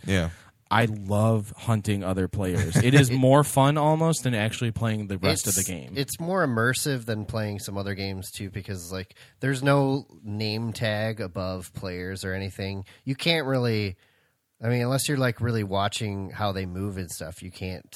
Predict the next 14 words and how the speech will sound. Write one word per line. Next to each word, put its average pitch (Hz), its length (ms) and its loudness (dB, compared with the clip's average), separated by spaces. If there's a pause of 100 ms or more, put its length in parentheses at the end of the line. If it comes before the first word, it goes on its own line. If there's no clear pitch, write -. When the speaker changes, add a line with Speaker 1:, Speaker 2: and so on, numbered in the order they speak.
Speaker 3:
tell 85 560 -12 (140)
if - 200 -14
Speaker 1:
Or 113 180 8
Speaker 3:
there's 104 80 6
Speaker 1:
if - 40 -6
they're 104 120 8 (100)
Speaker 3:
players 98 140 6
Speaker 1:
being 95 120 0
Speaker 3:
out 92 140 2
there, 95 260 6
Speaker 1:
weirdly, 92 220 4
Speaker 3:
if 87 80 0
it's 82 120 -8
just - 380 -10